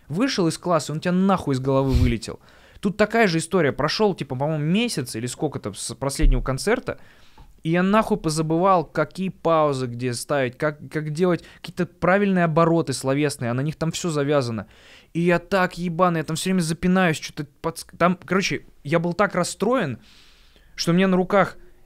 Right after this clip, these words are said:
дерьмово выглядящий спешл, но с отличной подачей. И отлично выглядящий концерт с полным долбоёбом мной внутри, где я порчу материал, комкаю его. И я, к сожалению, принял решение виз-, в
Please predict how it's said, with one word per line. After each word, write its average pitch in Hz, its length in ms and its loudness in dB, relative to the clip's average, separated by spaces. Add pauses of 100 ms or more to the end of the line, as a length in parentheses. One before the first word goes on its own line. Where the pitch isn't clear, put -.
дерьмово 156 560 2
выглядящий 135 500 -2
спешл, 175 460 0
но 127 100 -2
с - 80 -4
отличной 165 580 -4
подачей. 113 540 -4 (440)
И 156 60 4
отлично 208 640 4
выглядящий 165 360 0
концерт 160 440 -2
с - 140 -10 (160)
полным 208 460 6
долбоёбом 147 460 4
мной 127 240 0
внутри, 110 400 -4
где 123 260 -6
я 151 140 2
порчу 202 440 2
материал, 170 400 2
комкаю 165 480 0
его. 139 200 0
И 127 100 -4
я, 202 380 4 (180)
к - 60 -12
сожалению, 160 800 -2 (120)
принял 160 340 0
решение 139 560 -4
виз-, 120 360 -8
в 135 80 -12